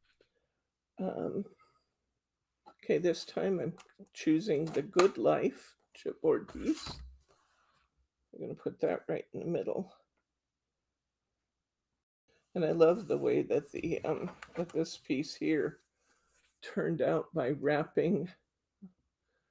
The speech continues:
by taking this stem flower that looks a lot like some of the stem flowers on the sheet and just kind of wrapping it up around the corner and creating our own little,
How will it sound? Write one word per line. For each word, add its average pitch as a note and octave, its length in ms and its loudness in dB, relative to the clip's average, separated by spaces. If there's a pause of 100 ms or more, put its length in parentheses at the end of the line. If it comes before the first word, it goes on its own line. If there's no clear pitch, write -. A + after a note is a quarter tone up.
(200)
by D3 120 6
taking D3+ 580 -2
this C#3+ 240 0
stem E3 460 2
flower F3 640 2 (100)
that D#3+ 260 6 (280)
looks F3 500 2
a D#3+ 60 8
lot D#3 420 2
like D#3 240 4
some D3+ 260 -2
of D3 180 -2
the D#3+ 120 -4
stem D#3+ 320 -2
flowers D#3+ 600 2
on D3+ 160 -4
the E3 80 -4
sheet F3+ 440 -2 (640)
and D3+ 140 2
just D#3 240 0
kind D#3+ 180 0
of D#3 80 4
wrapping D#3+ 420 0
it D3+ 120 2
up D3+ 200 2
around D3+ 260 -2
the - 80 -6
corner D#3+ 600 -2
and E3 160 -6
creating D3 580 0
our C3 260 -2
own E3 280 0
little, D#3 420 0